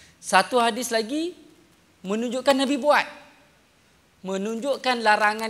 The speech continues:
itu bukan larangan tahrim. Jadi, sebahagian pandangan menyatakan haram solat lepas asar, mereka kata ini adalah khasaisul lin Nabi,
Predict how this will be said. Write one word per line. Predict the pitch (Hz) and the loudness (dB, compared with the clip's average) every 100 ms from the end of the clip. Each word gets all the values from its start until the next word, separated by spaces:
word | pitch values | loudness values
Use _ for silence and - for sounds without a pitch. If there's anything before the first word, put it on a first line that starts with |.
| 214 | -8
itu | - | -10
bukan | 233 196 208 185 | -10 -6 -4 -2
larangan | 185 180 175 170 | -2 -4 -6 -8
tahrim. | 160 170 160 123 - _ _ _ _ _ _ _ _ _ _ _ _ _ - | -8 -8 -10 -10 -18 _ _ _ _ _ _ _ _ _ _ _ _ _ -16
Jadi, | 165 262 - - _ _ _ _ _ _ - | -10 -8 -10 -18 _ _ _ _ _ _ -18
sebahagian | - 165 180 233 214 | -4 0 2 0 2
pandangan | 202 208 220 208 | 2 2 -2 -4
menyatakan | 196 196 - 190 - | -6 -6 -4 -4 -2
haram | 202 262 202 185 | -2 0 -4 -4
solat | 190 175 | -4 -4
lepas | 170 190 175 | -4 -6 -4
asar, | 160 156 170 175 262 - - _ _ _ _ _ _ _ _ | -6 -6 0 0 0 -4 -20 _ _ _ _ _ _ _ _
mereka | 170 170 185 220 | -8 -6 -4 -4
kata | 202 196 220 | -2 -4 -6
ini | 196 220 | -8 -8
adalah | 190 196 196 | -6 -4 -4
khasaisul | - 175 - 196 202 - 180 165 | -4 -10 -6 -6 -6 -10 -8 -10
lin | 160 | -10
Nabi, | 151 156 127 | -10 -10 -12